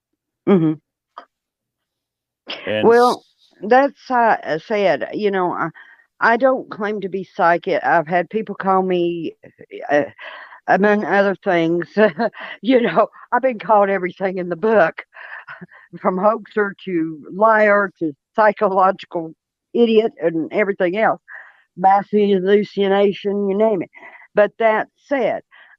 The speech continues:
Speaker 1: okay, I do know that they can telepath. That's what I call it.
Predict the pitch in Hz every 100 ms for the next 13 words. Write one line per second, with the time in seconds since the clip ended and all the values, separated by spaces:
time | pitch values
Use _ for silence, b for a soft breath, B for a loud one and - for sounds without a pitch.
0 | 196 202 202 175 - - 190 180 226 254
1 | 247 208 190 190 180 185 - 165 139 -
2 | 123 127 - 131 - 170 180 165 135 131